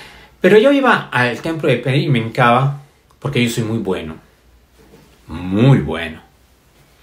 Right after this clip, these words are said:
Y me ponía y decía, "Señor". Cambia yo mi cara también para que vea que soy angelical, ¿no?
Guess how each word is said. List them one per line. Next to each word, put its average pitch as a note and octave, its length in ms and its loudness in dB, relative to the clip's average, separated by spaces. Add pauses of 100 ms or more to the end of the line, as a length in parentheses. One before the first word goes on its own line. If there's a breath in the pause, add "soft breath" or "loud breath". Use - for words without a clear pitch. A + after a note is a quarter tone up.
(1300 soft breath)
Y D3 80 -6
me A#2 100 -6
ponía G2+ 460 -10 (540 soft breath)
y C3 80 0
decía, - 420 -4 (1600)
"Señor". - 380 2 (2750)
Cambia A2 280 -2
yo G#2 100 0
mi F#2+ 100 -4
cara F#2 300 -4
también G2+ 300 -6
para F2+ 180 -6
que - 100 -12
vea G2 160 -4
que - 100 -8
soy - 120 -8
angelical, D#2+ 540 -12
¿no? G2 100 -18